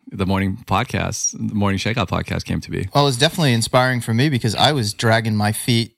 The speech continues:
Speaker 2: as well.
Speaker 1: Right.
Speaker 2: Because when you put something out into the world, number one, it's a very scary thing.
Speaker 1: Yeah.
Speaker 2: And number two, when you've been doing that in other ways,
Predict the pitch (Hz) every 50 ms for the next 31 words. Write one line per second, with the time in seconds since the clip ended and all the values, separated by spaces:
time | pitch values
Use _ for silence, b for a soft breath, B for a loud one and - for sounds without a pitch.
0 | _ _ - 123 - 107 101 110 113 127 233 135 107 95 98 98 - 98 110 123
1 | 127 101 87 - 139 123 - - 127 120 117 113 113 110 110 110 110 - - 139
2 | 123 127 131 127 - 226 - - 156 139 120 - 123 123 127 120 120 123 113 117
3 | 131 147 135 117 156 160 135 131 151 143 113 104 - 101 104 117 110 107 - -
4 | 117 104 98 101 107 - 113 107 107 120 120 - - 82 71 62 - - - 120
5 | 123 127 127 117 107 - - - - - 208 180 147 131 123 123 120 - 127 131
6 | 135 156 139 131 131 127 123 175 202 190 156 135 127 123 117 123 123 117 120 123
7 | 120 117 113 110 117 135 165 214 262 247 -